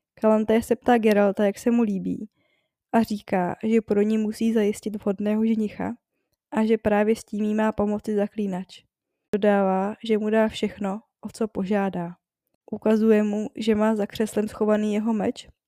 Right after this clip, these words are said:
a ukončuje jejich debatu, protože budí pozornost. Že si to shrneme.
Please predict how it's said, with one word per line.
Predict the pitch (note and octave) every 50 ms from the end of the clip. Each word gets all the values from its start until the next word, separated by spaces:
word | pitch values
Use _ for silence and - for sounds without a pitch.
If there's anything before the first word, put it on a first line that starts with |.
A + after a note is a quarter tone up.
| _ _ _ _ _ -
a | A3+
ukončuje | G#3 A3 - - G#3+ A3 G#3+ - - A3+ A3+
jejich | A3 A3 A3
debatu, | G#3 G#3 G3+ G#3 G#3+ G#3+ - - - F#3+ F#3 -
protože | - G#3 G3 G3 - G#3 F#3+ G#3
budí | F#3+ F#3 G#3 F#3+ G3+ G#3+
pozornost. | G#3 - G#3 G3+ - G#3+ G3+ F#3+ F#3 F3+ F3+ - - - - _ _ _ _ _ -
Že | A#3+ A#3+
si | - A#3+
to | - B3+
shrneme. | A#3+ - - A3+ A3+ A3 G3 F#3+